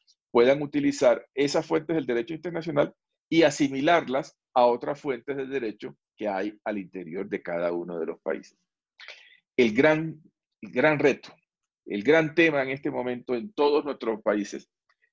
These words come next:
es cómo hacer racional el fenómeno de la globalización,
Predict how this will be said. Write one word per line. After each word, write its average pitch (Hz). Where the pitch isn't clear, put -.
es 139
cómo 156
hacer 135
racional 123
el 120
fenómeno 123
de 113
la 107
globalización, 98